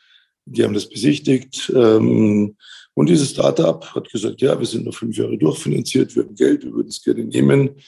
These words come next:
dann können wir unseren geilen Scheiß in dieser Riesenhalle produzieren, können es von den L K Ws abholen lassen, nach ganz Europa verfahren und haben noch fünfhundert Quadratmeter Verwaltungsgebäude, genau was wir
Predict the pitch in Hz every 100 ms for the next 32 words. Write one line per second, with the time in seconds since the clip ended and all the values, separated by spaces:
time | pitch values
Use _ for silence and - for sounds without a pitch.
0 | _ - 110 127 127 120 123 117 117 -
1 | - 82 57 - 117 - 120 117 113 117
2 | 139 - 117 123 123 - - - - -
3 | 147 170 170 - _ - - - 123 117
4 | - 117 123 131 - - 107 - - -
5 | 131 135 127 - 135 123 110 - 113 110
6 | 110 - 123 120 110 - - 123 113 -
7 | - - - 131 123 117 117 120 - 117
8 | 110 - - - 123 - - - 104 101
9 | - 139 131 - 104 117 107 120 113 -
10 | - - -